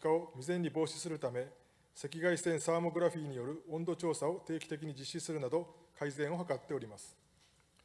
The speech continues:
改善以降は現在まで発火、破裂等の事例は発生しておりませんが、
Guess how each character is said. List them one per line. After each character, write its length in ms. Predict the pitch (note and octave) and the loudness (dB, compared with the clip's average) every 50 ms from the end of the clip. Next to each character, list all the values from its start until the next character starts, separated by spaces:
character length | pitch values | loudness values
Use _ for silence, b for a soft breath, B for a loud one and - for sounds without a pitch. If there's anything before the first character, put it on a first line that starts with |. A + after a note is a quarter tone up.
| _ _ _ _ _ _ - | _ _ _ _ _ _ -2
改 160 | - E3+ F3+ | 0 2 4
善 200 | E3+ F#3+ F#3+ G3 G3+ | 4 4 2 2 0
以 60 | F3 | -2
降 220 | - - F#3 D3 C3 | 0 2 2 4 6
は 120 | C#3 C3+ | 4 4
現 240 | C3+ E3+ F#3 F#3 E3+ | 4 4 2 2 4
在 160 | E3 D3 C3+ | 4 4 4
ま 120 | C3+ C3+ | 4 0
で 140 | C3 C3 B2 - - - - - | 0 0 -4 -6 -8 -16 -14 -14
発 140 | C#3+ - - | -14 -8 -2
火、 180 | - D#3 D#3+ E3 | 2 2 2 2
破 120 | - D#3+ | 2 -2
裂 200 | E3 E3+ E3 - | -2 -2 -2 0
等 160 | - F3 D3+ | 2 4 4
の 100 | D3 D3+ | 4 4
事 120 | C3 - D3 | 2 0 0
例 140 | D3+ D#3 D#3+ | 0 2 2
は 80 | C#3+ | 0
発 160 | B2+ C3 - | -2 -4 -4
生 120 | - E3+ D#3 | -2 -2 -2
し 60 | - | -2
て 80 | - E3 | -2 -4
お 40 | |
り 60 | D3+ D#3 | -4 -2
ま 120 | D#3+ D#3 | -4 -4
せ 120 | D3 F3+ | -2 -4
ん 80 | D3+ B2+ | -4 -4
が、 140 | A#2+ A2+ | -4 -8